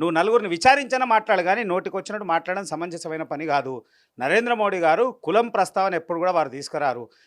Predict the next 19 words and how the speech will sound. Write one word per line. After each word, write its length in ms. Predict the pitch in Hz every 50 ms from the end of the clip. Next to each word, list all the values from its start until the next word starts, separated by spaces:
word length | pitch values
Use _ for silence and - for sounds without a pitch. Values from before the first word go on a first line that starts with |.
| _ - -
అనేక 340 | - 170 226 269 277 254 240 - 214
సందర్భాల్లో 480 | 214 214 220 214 185 208 214 233 240 220 -
వేరే 200 | 117 147 190 247 269
వాళ్ళు 160 | 269 254 247 220 208
మాట్లాడితే 420 | 208 208 - - 214 214 214 - 208
సంబోధించిందే 680 | - 175 175 185 208 208 196 196 175 - 190 180 165
తప్ప 260 | 160 165 156 - -
అది 120 | 208 175 143 - - 127
కాదు. 220 | 139 165 160 160 156 147 _ _ _ _ _ _ -
ఇని 180 | 139 160 156
అది 200 | 135 113 135 175 214 262
కూడా 100 | 269 262 240
తెలియకుండా 360 | 233 233 233 220 220 214 202
ఇష్టం 220 | 190 - 220 208
వచ్చిన 200 | 208 196 208 202 190 180
మాట్లాడు. 240 | 175 - 202 214 190
ముందు 340 | 160 175 214 247 269 302 285 214 - - - _ _ -
బహిరంగంగా 520 | - 170 220 254 277 285 285 294 277 254 240 -
క్షమాపణ 360 | 226 214 214 208 208 190